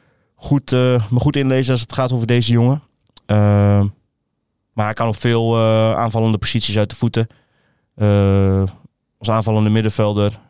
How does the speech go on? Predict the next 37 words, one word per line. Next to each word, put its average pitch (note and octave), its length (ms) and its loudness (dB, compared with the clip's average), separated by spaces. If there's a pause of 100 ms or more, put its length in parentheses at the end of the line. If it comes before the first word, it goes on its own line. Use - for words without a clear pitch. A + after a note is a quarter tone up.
eh, G2 260 -2
zelfs A2 260 -2
wel G#2+ 120 0
in G2+ 60 2
de F#2+ 60 0
spits. - 460 -4 (480)
Ook A#2 160 -4
aan A2 60 -2
de G2+ 60 -4
zijkant. G#2+ 600 -2
Dus G#2 160 -2
we G#2+ 60 0
hebben, G2+ 180 -2
ja, G#2 120 0
ze G2 60 -2
hebben G2+ 200 0
wel G2+ 80 0
in G#2+ 80 -2
ieder A2 120 -2
geval A2+ 140 0
een A2 80 2
multifunctionele G#2 640 -2
aanvaller F#2+ 360 -2
binnengehaald. F#2 480 -4 (680)
Eh, F#2+ 260 2 (180)
maar G2+ 100 0
ja, F#2 100 -2
wat F2+ 100 -2
zijn F2+ 140 -6
kwaliteiten F2+ 480 -4
zijn, F#2+ 120 -2
dat F#2 100 -2
moeten F#2+ 160 -2
we F#2+ 60 0
uiteraard, F#2 420 -4
eh, F#2+ 200 -4 (560)
afwachten. A2 380 -6